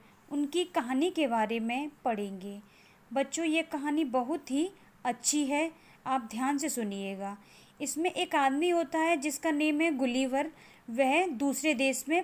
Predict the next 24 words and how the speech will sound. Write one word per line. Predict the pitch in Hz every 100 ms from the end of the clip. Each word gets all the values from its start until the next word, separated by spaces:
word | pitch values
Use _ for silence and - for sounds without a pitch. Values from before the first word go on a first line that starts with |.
| -
पहुंच | 262 254 220
जाता | 220 202 202 208
है, | 202 202 - - - -
जो | 262
कि | 277 311
वहाँ | 262 233 240
के | 294
जो | 294 262
लोग | 240 277 240
जो | 294
होते | 247 240 254
हैं | 262
वो | 277
काफ़ी | 285 247 233 339 440 - - - 226
विचित्र | 262 277 370 -
होते | 240 214 214
हैं। | 196 190 196 - - -
आइए | 254 247 262
अब | 294 277
हम | - 240 330 415 -
आगे | 226 226 359
पढ़ते | - 220 - 202
हैं। | 190 190 - - - - - - -
गुलिवर | 220 285 285 320 370